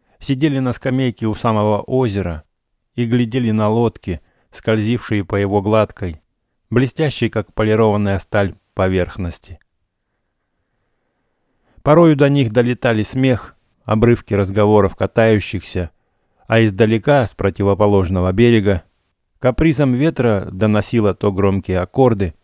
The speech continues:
то тихие, как бы заглушенные ватой, музыкальные волны какого-то оркестра.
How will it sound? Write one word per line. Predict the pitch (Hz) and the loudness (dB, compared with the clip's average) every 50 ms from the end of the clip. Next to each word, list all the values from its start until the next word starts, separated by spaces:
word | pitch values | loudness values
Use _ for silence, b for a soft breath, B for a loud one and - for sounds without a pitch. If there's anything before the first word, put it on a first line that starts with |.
| _ _ _ _ _ _ _ _ _ | _ _ _ _ _ _ _ _ _
то | - 151 139 | -2 -2 -2
тихие, | - - 160 151 - - 135 113 110 | 0 -4 -6 -6 -4 -2 -2 -2 0
как | - - 107 101 95 | 0 -2 -4 -4 -2
бы | 98 104 98 90 80 _ _ - | -2 -2 -2 -2 -4 _ _ -2
заглушенные | 104 110 110 113 127 127 - - 143 127 107 104 107 | 0 0 2 2 0 0 0 0 0 0 0 0 0
ватой, | 104 110 123 120 - 104 95 | 0 0 0 -2 0 -2 -2
музыкальные | 95 95 95 90 104 98 - 117 104 98 98 98 101 101 | -2 -2 -4 -4 -6 -4 -2 -2 0 0 0 -2 -2 -2
волны | 101 110 123 113 101 92 85 76 - _ _ _ _ _ | 0 2 2 2 2 0 -2 -6 -8 _ _ _ _ _
какого-то | - 95 - - 95 90 85 - - 92 | -8 -8 -4 -2 -2 -2 -2 -4 -4 -4
оркестра. | 92 92 - - 101 101 87 - - 87 82 80 | -4 -4 -6 -6 -6 -6 -6 -6 -8 -10 -10 -10